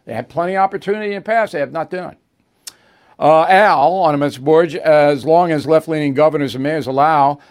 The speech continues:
the black drug gangs to operate, the drug wars resulting in mass shootings will continue. That's true, but it's not just the black drug gangs. They allow cartels. They allow,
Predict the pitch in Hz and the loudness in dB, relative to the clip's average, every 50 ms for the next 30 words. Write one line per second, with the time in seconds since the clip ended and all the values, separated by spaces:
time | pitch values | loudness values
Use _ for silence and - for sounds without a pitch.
0 | _ _ - 127 110 110 139 160 185 208 202 _ - 156 139 135 135 117 135 139 | _ _ -8 -8 -4 0 0 0 0 0 -4 _ -2 -2 0 0 -2 -2 -4 -4
1 | 135 135 131 120 - 113 107 151 214 - - 147 120 131 135 143 - - 147 113 | -4 -6 -8 -8 -6 -4 -2 -2 -2 -2 -2 -4 -6 -4 -4 -6 -6 -8 -10 -6
2 | 120 139 143 147 - 131 131 135 143 143 127 123 127 107 131 131 131 139 139 131 | -2 -2 -2 -2 -2 -4 -4 -4 -4 -6 -6 -10 -8 -4 -4 -4 -4 -4 -6 -6
3 | 127 131 135 139 131 - - 120 110 135 139 123 135 147 143 175 160 - 196 233 | -6 -6 -8 -8 -10 -10 -12 -10 -10 -10 -12 -12 -12 -14 -14 -14 -12 -8 -8 -6
4 | 240 196 - - _ _ _ _ _ _ _ _ _ _ _ 147 165 175 - - | -6 -6 -8 -10 _ _ _ _ _ _ _ _ _ _ _ -2 -2 -2 -2 -6
5 | - - _ _ _ _ _ - - - - 185 214 254 269 190 147 131 175 226 | -16 -20 _ _ _ _ _ -20 -18 -4 0 2 2 4 2 0 -2 -2 -6 -8
6 | 247 247 - _ _ _ _ _ _ _ _ _ 151 147 160 - - 180 180 175 | -10 -10 -14 _ _ _ _ _ _ _ _ _ -2 -2 -2 0 0 0 -2 0
7 | 143 175 147 143 156 127 151 175 196 208 160 127 135 120 - 113 107 - 117 123 | -2 -4 -4 -4 -4 -2 0 2 2 0 0 -4 -6 -8 -8 -8 -8 -8 -8 -8
8 | 131 156 151 165 160 156 151 147 147 151 147 143 - - 143 131 127 - - 151 | -8 -10 -10 -10 -8 -6 -6 -2 0 0 0 0 -2 -4 -6 -6 -6 -6 -4 0
9 | 156 160 170 175 180 180 170 143 - 139 120 113 113 120 127 131 131 127 127 127 | 0 2 0 0 -2 -4 -8 -12 -12 -12 -10 -10 -8 -4 -2 -2 0 0 0 -2
10 | 127 | -4